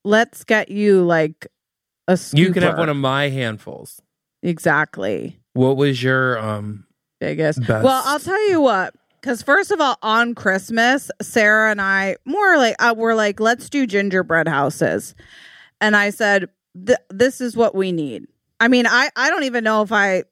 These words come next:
Speaker 1: I didn't think about, I just said, "I'm gonna buy sixty dollars worth of candy,
Speaker 2: Mm-hmm.
Speaker 1: icing, marshmallow fluff, graham crackers, pretzels, so that inevitably we can dip the pretzels in the icing."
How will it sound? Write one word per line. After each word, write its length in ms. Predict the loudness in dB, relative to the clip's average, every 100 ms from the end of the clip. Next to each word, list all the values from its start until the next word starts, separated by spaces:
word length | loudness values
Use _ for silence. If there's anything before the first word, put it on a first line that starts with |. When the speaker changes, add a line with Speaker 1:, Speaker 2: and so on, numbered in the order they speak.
| _
Speaker 1:
I 140 | -2 0
didn't 240 | 0 0
think 180 | 0 2
about, 320 | 2 2 2 0
I 100 | 0
just 180 | 0
said, 160 | 0 0
"I'm 120 | 2
gonna 140 | 0 2
buy 180 | 2 0
sixty 540 | -4 -6 -6 -4 0
dollars 420 | 2 2 2 0 0
worth 240 | 0 0
of 120 | -4
candy, 640 | -2 -2 -2 -2 -2 -4 -6 _ _ _ _ -2
Speaker 2:
Mm-hmm. 680 | -2 -6 -12 -8 -6 -6 -8 _ _ _ _ _
Speaker 1:
icing, 1200 | -2 0 -2 -4 0 2 2 2 2 0 0 -4 -8 _ _ _ _
marshmallow 720 | -2 0 0 0 -2 2 2
fluff, 800 | 0 -2 0 0 -2 -4 -16 -20 _
graham 300 | -2 0 -2
crackers, 760 | 0 0 0 0 0 0 -2 -4
pretzels, 880 | 0 0 0 0 2 2 0 -6 -18
so 240 | -2 0 2
that 200 | 2 0
inevitably 720 | 0 0 0 0 0 2 4
we 160 | 4
can 180 | 2 -2
dip 300 | 2 0 2 -2
the 80 |
pretzels 440 | -2 -2 0 -2 0
in 220 | 2 2
the 80 | 2
icing." 720 | 0 -4 -4 -2 -2 -2 -4